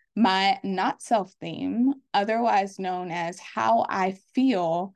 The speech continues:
<laughs> when I'm doing things that aren't aligned for me, is frustrated. Then, of course, there are gifts. Uh, I use an app that, you know, lists off all of the different gifts and it goes into a description. I will link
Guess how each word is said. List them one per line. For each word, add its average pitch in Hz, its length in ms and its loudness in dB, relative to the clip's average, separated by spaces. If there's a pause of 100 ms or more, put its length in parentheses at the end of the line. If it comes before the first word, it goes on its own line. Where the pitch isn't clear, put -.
(140)
<laughs> - 180 -20
when 226 320 -2
I'm 220 260 2
doing 202 380 0
things 196 400 -4
that 180 240 -2
aren't 196 260 -4
aligned 175 380 -4
for 180 120 -6
me, 170 160 -6
is 165 160 -8
frustrated. 247 840 0 (460)
Then, 196 160 -2
of 190 140 -2
course, 185 500 -6
there 185 380 -2
are 175 300 -2 (200)
gifts. - 640 -4 (100)
Uh, 180 280 0
I 185 60 0
use 190 200 0
an 185 100 -4
app 165 280 -6
that, 170 240 0 (240)
you 170 180 -6
know, 165 140 -4
lists 185 280 -2
off 180 380 0 (160)
all 180 300 2
of 175 240 -4
the 160 80 -10
different 175 320 -8
gifts 170 280 -4
and 165 100 -6
it 165 60 -12
goes 175 260 -4
into 175 260 -4
a 170 220 0 (340)
description. 202 720 -4 (380)
I 190 160 0
will 170 200 -4
link 180 320 -6